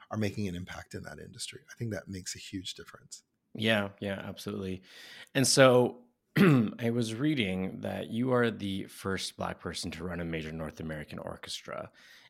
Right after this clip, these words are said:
Speaker 2: And in so many ways, that is such an incredible achievement. And in other ways, one can't help but ask why it's taken so long for such a milestone to be passed as well. Did you realize the weight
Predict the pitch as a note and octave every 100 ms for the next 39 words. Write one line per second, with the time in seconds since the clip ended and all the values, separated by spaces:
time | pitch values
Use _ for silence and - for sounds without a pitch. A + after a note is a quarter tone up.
0 | _ G#2 G2 F#2+ F#2 F2+ E2+ - _ -
1 | F#2+ - C#3 C#3+ C3 A2 F#2 F2 E2+ F2+
2 | E2 E2 - F#2 - - F#2 E2+ - F#2+
3 | F2+ F2 - F2 D#2 E2+ E2+ - - -
4 | _ _ - G#2+ G#2+ A2 A#2 A#2+ A#2 G#2
5 | G2 F#2+ - _ - G2+ G2 F#2 G2 F2+
6 | - _ _ _ - G2+ - G2+ - G#2
7 | G2+ G2+ - _ _ - G#2 F#2 F2+ -
8 | G2+ F2 F2 - F2 E2 E2 E2+ - -
9 | E2+ E2 D#2+ E2 - D#2+ D#2 D#2+ - -
10 | E2 A#2 A2+ D2 - E2+ D#2+ F#2+ D#2 -
11 | - - - - - _ _ - G#2+ F2+
12 | F#2+ A2 G2 G#2 A2 A#2+ A#2 G2+ G2 F#2+
13 | F#2 F2+ F2 - - _ _ _ G2 F#2+
14 | F#2 F2 E2+ F#2 F#2 F#2 - -